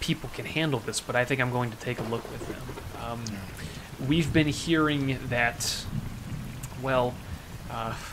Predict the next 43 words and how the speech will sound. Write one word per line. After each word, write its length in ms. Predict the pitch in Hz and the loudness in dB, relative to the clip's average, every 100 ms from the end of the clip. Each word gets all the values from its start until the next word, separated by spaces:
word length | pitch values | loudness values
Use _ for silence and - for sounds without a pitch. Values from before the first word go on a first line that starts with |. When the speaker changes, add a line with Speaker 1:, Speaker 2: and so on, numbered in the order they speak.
| - - | -8 -2
Speaker 1:
I 60 | |
don't 140 | 120 120 | -2 -2
like 140 | 113 | -2
to 60 | - | -2
spread 380 | - 123 113 113 | 0 2 2 2
rumors, 600 | 120 117 107 - - - - - - - | 0 -2 -4 -4 -4 -6 -8 -8 -8 -6
but, 360 | 120 117 - - - - - - - | -6 -4 -6 -8 -10 -12 -12 -8 -6
uh, 220 | - - - 127 | -6 -6 -6 -4
the 360 | 113 110 110 117 - - - | -2 -2 -6 -8 -12 -14 -6
First 420 | - 156 139 - | 4 8 8 6
Sword, 420 | - 147 135 120 | 4 6 6 6
the 80 | 120 | 2
gatekeeper, 600 | 113 123 127 - 120 110 | 2 2 0 -2 -2 -2
Chalaska, 640 | 104 117 113 117 117 - 104 | -4 -2 0 0 0 -2 -2
she 160 | - 139 | -2 -2
was 160 | 127 | -2
saying 300 | - 131 113 | -2 -2 -2
something's 360 | - 131 110 - | -4 -4 -8 -4
ill 220 | 131 123 113 | 0 0 0
about 300 | 107 107 - | -4 -6 -8
tonight, 280 | 113 113 113 | -8 -8 -8
and 80 | 120 | -6
it's 120 | - | -2
got 200 | 135 123 | -2 -2
me 120 | 120 | -4
worried. 420 | 113 120 120 131 135 - - - - - - - - - - - - - - - - | -4 -2 -4 -6 -10 -12 -12 -12 -14 -14 -14 -14 -14 -14 -10 -8 -8 -10 -12 -12 0
Speaker 2:
And 100 | 117 | 10
all 200 | 120 127 | 12 12
the, 240 | 127 123 120 | 12 8 6
all 180 | 143 135 | 10 10
the 60 | 135 | 12
times 380 | - 151 143 139 | 12 12 12 10
I've 100 | 131 | 10
been 160 | 143 | 6
here, 220 | 135 123 | 8 8
I 100 | 123 | 10
don't 140 | 131 123 | 10 8
think 200 | 135 127 | 4 6
I 60 | 113 | 8
once 340 | 117 143 123 | 10 8 8
heard 160 | 120 107 | 2 2
an 100 | 107 | 0
alarm. 420 | 107 120 110 | 4 6 6